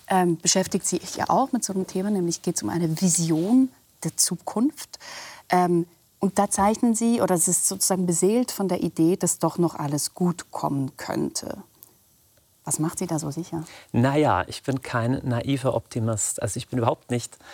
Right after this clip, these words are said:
Speaker 2: der Meinung, dass unbedingt alles gut, gut kommt. Ist übrigens ein lustiges Sch-, äh, ein Schweizer Ausdruck. Wir Deutschen verstehen den immer nicht gleich. Den musste ich erst lernen.
Speaker 1: Ja.
Speaker 2: Die sagen, dass alles gut wird oder so.
Speaker 1: Mhm.
Speaker 2: Ich bin nicht der Meinung, dass alles gut wird,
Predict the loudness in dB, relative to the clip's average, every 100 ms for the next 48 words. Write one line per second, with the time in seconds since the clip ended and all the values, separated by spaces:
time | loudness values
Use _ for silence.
0 | -20 -20 _ -2 0 2 0 0 -2 0
1 | 2 0 0 0 0 0 -2 -4 -2 -2
2 | 2 0 0 -2 -4 -2 0 -2 0 2
3 | 2 2 -2 -2 -4 -2 -2 0 2 2
4 | 2 -2 -2 -2 0 2 2 2 -2 -6
5 | -2 0 0 0 2 0 0 -2 0 0
6 | 0 0 -2 0 4 4 4 0 0 2
7 | 4 4 2 0 0 0 2 2 2 0
8 | 0 -2 -4 -6 -10 -2 0 2 0 0
9 | -2 -2 -4 -2 -4 0 0 0